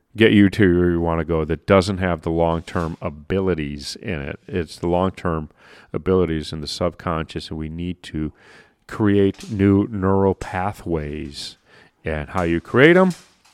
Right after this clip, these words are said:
is introducing the four things I've told you about. Your daily affirmations, you gotta do these. You, you need to bombard yourself with these. Bombard yourself with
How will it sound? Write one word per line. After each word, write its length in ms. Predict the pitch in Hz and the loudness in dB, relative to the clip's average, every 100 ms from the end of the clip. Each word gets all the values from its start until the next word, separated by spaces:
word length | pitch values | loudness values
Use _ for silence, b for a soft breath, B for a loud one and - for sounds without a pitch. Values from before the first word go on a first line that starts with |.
| _ - | _ -6
is 220 | 87 - - - 120 | -6 -6 -16 -10 -6
introducing 640 | 107 117 98 107 - 107 | -4 -4 0 0 0 -4
the 100 | 95 | -4
four 320 | - 80 82 | -4 -4 -2
things 380 | 87 80 78 - | -4 -8 -10 -6
I've 180 | 78 - | -6 -4
told 280 | 104 101 87 | 0 0 0
you 60 | |
about. 280 | 78 73 67 b b b b b _ | -4 -6 -8 b b b b b _
Your 120 | 98 | -6
daily 460 | 76 80 80 92 95 | -4 -2 -2 0 0
affirmations, 1000 | 87 85 90 82 85 98 - 76 67 - | 0 -4 -6 -4 -2 -2 -4 -10 -10 -14
you 60 | - | -16
gotta 180 | - 95 | -16 -14
do 220 | - 90 | -8 -8
these. 260 | 78 71 - B B | -8 -12 -16 B B
You, 160 | 139 185 | 0 0
you 220 | 156 170 | 2 0
need 260 | 170 143 | 0 -2
to 100 | - | -4
bombard 920 | 98 92 78 - - 95 107 98 85 76 | -2 -2 -2 -4 2 4 6 4 4 0
yourself 800 | 73 76 - 78 69 67 - - - | -10 -10 -8 -8 -8 -12 -16 -20 -6
with 260 | 87 73 - | -4 -4 -8
these. 340 | 73 71 - B B - | -12 -12 -18 B B 0
Bombard 640 | 107 95 - 90 98 101 82 | 2 2 0 4 6 4 2
yourself 500 | 80 - 78 80 - | -6 -4 -4 -4 -6
with 280 | 78 76 | -8 -10